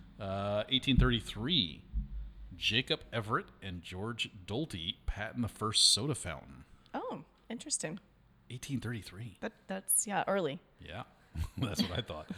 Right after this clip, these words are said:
Speaker 1: <laughs> Eighteen seventy-two, the, uh, Mount Vesuvius volcano erupts in Italy.
Speaker 2: Okay.
Speaker 1: We once had a whole show about, uh, volcanoes.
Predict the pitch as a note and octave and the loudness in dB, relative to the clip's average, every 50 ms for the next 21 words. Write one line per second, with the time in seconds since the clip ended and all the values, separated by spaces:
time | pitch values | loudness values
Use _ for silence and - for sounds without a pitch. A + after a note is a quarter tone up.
0 | - - - - _ - B2+ A#2 B2+ C3 A#2 - A#2+ A2 G#2+ G2+ F#2+ - - B2 | -10 -12 -14 -4 _ 4 6 8 8 8 8 6 4 2 2 -2 -2 -4 -6 -6
1 | D3+ - - - - F2 E2 E2+ E2+ E2 E2 E2 E2 D#2+ D#2 D#2 D#2 - - F2 | -6 -8 -10 -12 -14 -12 -10 -10 -8 -8 -8 -8 -8 -6 -8 -8 -10 -10 -10 -8
2 | E2+ E2+ F#2+ G#2 - A2+ G2 F#2 - - - - C3+ A2 A2+ A2 G#2+ G2+ - - | -8 -6 -8 -8 -10 -10 -6 -2 0 0 0 0 0 0 0 0 0 0 0 -2
3 | G2+ - - _ _ - A#2+ G2+ F2 F2 E2+ E2+ - - G#2+ G#2 A2 B2+ F3 A#3 | -2 -4 -8 _ _ -18 -14 -12 -10 -10 -10 -10 -6 -4 -4 -4 -4 -6 -8 -8
4 | - G#2+ E2 D#2+ E2 - - - - - - - G#2+ A#2+ E3 G3+ - _ _ - | -8 -8 -8 -8 -6 -6 -6 -8 -8 -8 -10 -10 -10 -12 -12 -14 -16 _ _ -10
5 | D#3 D#3 - - - - - D#4 - _ _ _ - A2 B2+ C3+ G#2+ - F#2+ F2+ | -10 -10 -10 -12 -12 -12 -12 -14 -16 _ _ _ -2 0 0 0 0 -2 -4 -6
6 | D#2+ G#2 G2+ - - - - - - D2+ D2 D2 C#2+ - - D2 C#2 C2 C#2 C#2+ | -6 -6 -4 -4 -4 -4 -4 -6 -8 -8 -8 -10 -10 -10 -12 -12 -12 -12 -14 -14
7 | - - D#2 D2+ C2+ B1+ B1 - - - | -14 -14 -12 -12 -12 -14 -14 -16 -18 -20